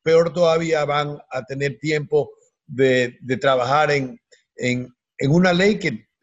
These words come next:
alguien tiene que escribirla primero, porque yo no he visto una propuesta concreta de la ley que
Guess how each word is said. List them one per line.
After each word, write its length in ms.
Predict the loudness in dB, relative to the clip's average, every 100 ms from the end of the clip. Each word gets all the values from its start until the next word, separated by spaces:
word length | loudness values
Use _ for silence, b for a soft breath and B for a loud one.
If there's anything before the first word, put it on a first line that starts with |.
| -4
alguien 300 | -4 -4 -4
tiene 200 | -4 -2
que 80 | -4
escribirla 460 | -2 -2 0 0
primero, 380 | 0 0 0 0
porque 220 | -2 -8
yo 100 | -4
no 100 | -2
he 40 | 0
visto 560 | -2 -2 -2 -2 -6 _
una 280 | -6 -2 0
propuesta 600 | -2 0 0 0 -2 -2
concreta 1040 | -2 -2 -2 0 2 0 -2 -4 -2 -4 -4
de 160 | -4 0
la 180 | -2 -2 _ -12
ley 600 | -6 -2 0 0 -4 -10 _ B B _ _ _ -4
que 440 | 0 0 -2 -8